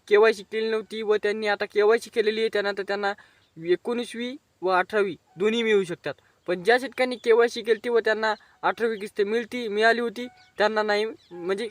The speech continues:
त्यांना नाही मिळणार, त्यांना फक्त एकोणीसवीच मिळणार. व ते शेतकरी मित्रांनो, एकोणीस किस्त किती येणार? तर शेतकरी मित्रांनो, शक्य आहे की दोनच हजार रुपये येणार, कारण की जे काही पीएम किसानचे मंत्री, म्हणजे की पीएम किसान योजनेचे जे काही अधिकारी आहेत, त्यांच्याद्वारे सांगण्यात आलेले आहे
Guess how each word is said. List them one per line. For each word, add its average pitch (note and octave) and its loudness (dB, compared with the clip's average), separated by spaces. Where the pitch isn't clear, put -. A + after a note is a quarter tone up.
त्यांना G#3+ -2
नाही A3 -2
मिळणार, A#3+ -2
त्यांना G3+ 0
फक्त - -8
एकोणीसवीच G#3 0
मिळणार. D3+ -4
व F#3+ 4
ते C4 2
शेतकरी C4 -8
मित्रांनो, B3+ -2
एकोणीस A3+ -2
किस्त A3 -4
किती B3+ -8
येणार? F#3 0
तर F#3 -6
शेतकरी - -8
मित्रांनो, C4 0
शक्य - -4
आहे C4+ 0
की A#3+ -10
दोनच A#3+ -4
हजार A3+ 2
रुपये A3+ 2
येणार, A#3 0
कारण A#3 2
की C4 -8
जे G#3+ 0
काही B3+ 2
पीएम A#3 -4
किसानचे A#3+ -6
मंत्री, A3+ -6
म्हणजे G#3 -4
की A3+ -8
पीएम B3 -6
किसान B3 -6
योजनेचे A#3 -2
जे G#3 -2
काही A#3 4
अधिकारी A#3 2
आहेत, G3+ 4
त्यांच्याद्वारे A#3+ 2
सांगण्यात G#3 -2
आलेले A3 4
आहे G#3+ 6